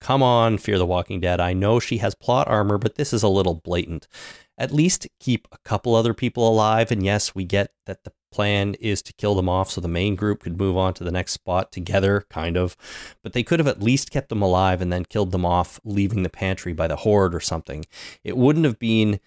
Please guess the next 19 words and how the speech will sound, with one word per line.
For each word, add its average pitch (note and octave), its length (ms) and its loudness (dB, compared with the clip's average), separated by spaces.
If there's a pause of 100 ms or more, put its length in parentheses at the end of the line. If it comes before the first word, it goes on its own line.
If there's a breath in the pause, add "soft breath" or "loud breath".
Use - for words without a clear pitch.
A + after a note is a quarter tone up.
(240)
as G2 340 0
in-your-face G2+ 1000 0
ridiculous." F2+ 800 -6 (960 soft breath)
And A2+ 320 2
this D3+ 280 2
was B2 260 4
one G#2+ 300 0
of F#2 100 0
the G2 100 4
other F2+ 140 2
big F2+ 240 -4
criticisms F2 640 -2
of E2+ 80 -4
last E2 300 -2
week's - 160 -10
episode, F2 600 -2
that, - 580 -4 (180)
you F#2 160 -6
know, G2+ 460 0